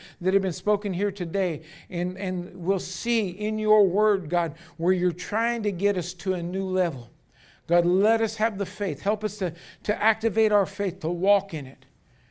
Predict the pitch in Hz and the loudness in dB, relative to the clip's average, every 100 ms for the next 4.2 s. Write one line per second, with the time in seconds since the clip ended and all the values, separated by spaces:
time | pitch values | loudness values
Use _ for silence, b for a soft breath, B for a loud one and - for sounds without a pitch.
0 | b b - 165 170 - - 226 247 233 | b b -6 -4 -4 -2 -2 2 2 4
1 | 185 151 131 - - _ b b b b | 2 -2 -6 -14 -18 _ b b b b
2 | 147 170 - 247 240 190 151 127 175 170 | -4 -4 -2 2 4 2 0 -6 -6 -4
3 | 165 180 190 170 143 175 160 - 147 127 | -4 -6 -4 -4 -6 -6 -8 -8 -14 -14
4 | 123 | -18